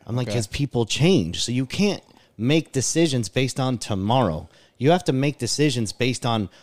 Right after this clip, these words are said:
Speaker 1: what does ten years from now look like. That's where real decisions are made. Most people want the quick buck. They want the quick turn. They want the quick result. And while that's great, we all want instant gratification, it's not sustainable.
Speaker 2: Right.
Speaker 1: Because you're constantly chasing the next,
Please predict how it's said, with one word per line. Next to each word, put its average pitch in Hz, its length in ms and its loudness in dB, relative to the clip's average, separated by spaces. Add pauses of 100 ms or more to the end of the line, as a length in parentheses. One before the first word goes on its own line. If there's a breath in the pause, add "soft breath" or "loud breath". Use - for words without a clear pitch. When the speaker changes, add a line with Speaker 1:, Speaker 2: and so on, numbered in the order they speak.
(120 soft breath)
Speaker 1:
what 151 120 2
does 190 140 4
ten 143 360 -2
years 135 320 0
from 98 260 -2
now 87 200 -2
look 85 280 -2
like. 87 240 -2 (320 soft breath)
That's 135 320 0
where 190 120 6
real 131 460 2
decisions 101 540 0
are 92 80 0
made. 85 440 -2
Most 120 240 -2
people 156 240 -2
want 127 220 0
the 107 80 -2
quick - 420 -6
buck. 107 260 0
They 104 80 -2
want 107 160 0
the 95 80 -6
quick - 320 -6
turn. 107 260 -2
They 101 60 -2
want 101 160 -2
the - 60 -14
quick - 320 -6
result. 107 440 0 (580 soft breath)
And 113 160 0
while 104 200 4
that's 98 220 2
great, 113 360 2
we 95 140 0
all 113 160 0
want 107 180 0
instant 101 280 -4
gratification, 98 600 0
it's - 140 -4
not 95 180 -2
sustainable. 82 760 0 (240 soft breath)
Speaker 2:
Right. 92 120 -18 (140)
Speaker 1:
Because 120 320 -2
you're 117 120 0
constantly 120 580 -2
chasing 104 480 -4
the 92 120 0
next, 104 640 -4